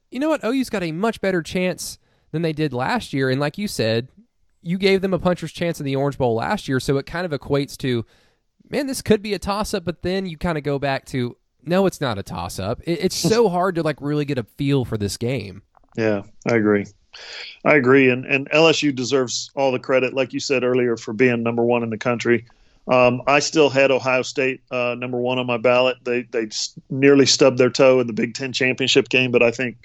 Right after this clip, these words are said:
Speaker 2: start to finish, from s-, the first of September through the end of November, uh, uh, Ohio State was the most complete team, so I, I put them number one. But L S U deserves all the credit for being number one and, or number two on your ballot. Um, and the,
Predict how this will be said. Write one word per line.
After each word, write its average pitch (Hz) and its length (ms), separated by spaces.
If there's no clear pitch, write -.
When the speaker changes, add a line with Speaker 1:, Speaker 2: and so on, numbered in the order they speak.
Speaker 2:
start 156 300
to 143 60
finish, 147 600
from 127 480
s-, - 300
the 131 80
first 139 280
of 147 80
September 135 580
through 123 360
the 123 100
end 123 160
of 113 100
November, 120 640
uh, 113 340
uh, 131 220
Ohio 117 300
State 123 280
was 117 140
the 123 80
most 120 240
complete 120 360
team, 120 300
so 120 160
I, 117 120
I 123 80
put 131 160
them 127 100
number 120 160
one. 120 240
But 135 140
L 165 160
S 147 120
U 143 80
deserves 117 360
all 127 100
the 120 80
credit 117 320
for - 80
being 117 460
number 113 220
one 113 300
and, 110 200
or 113 100
number 110 220
two 120 260
on 113 80
your 110 80
ballot. 113 400
Um, 113 460
and 117 120
the, 107 160